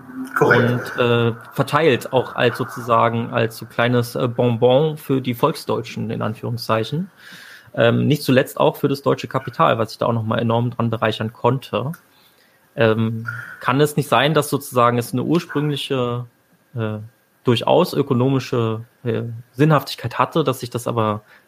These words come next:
Speaker 2: auch dann, ich sag mal jetzt, äh, flapsig verselbstständigt hat und, äh, gerade im Rahmen, äh,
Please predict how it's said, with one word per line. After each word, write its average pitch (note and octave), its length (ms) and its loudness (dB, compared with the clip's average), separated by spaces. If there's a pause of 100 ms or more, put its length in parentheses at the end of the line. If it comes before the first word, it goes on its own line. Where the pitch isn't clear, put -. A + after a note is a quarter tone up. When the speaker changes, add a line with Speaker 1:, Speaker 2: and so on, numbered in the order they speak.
(180)
Speaker 2:
auch - 160 0
dann, A#2 540 0 (280)
ich - 100 -16
sag A#2 140 -2
mal A#2 200 4
jetzt, A2 360 0
äh, B2+ 100 -4 (440)
flapsig A#2+ 420 -2
verselbstständigt A2+ 760 0
hat - 320 -4 (680)
und, A#2 200 -4
äh, A#2 420 0
gerade A#2+ 280 4
im A#2 180 0
Rahmen, A#2 580 2
äh, A2+ 200 -2